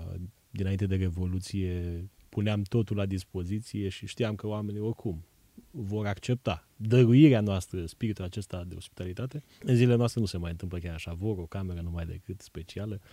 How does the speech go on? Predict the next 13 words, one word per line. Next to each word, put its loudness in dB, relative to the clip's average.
și -2
cred 6
că 2
e 8
bine, 0
cum -2
spuneați 0
dumneavoastră, -2
ca -2
și -6
Tsunamita, -4
dacă 0
Dumnezeu 4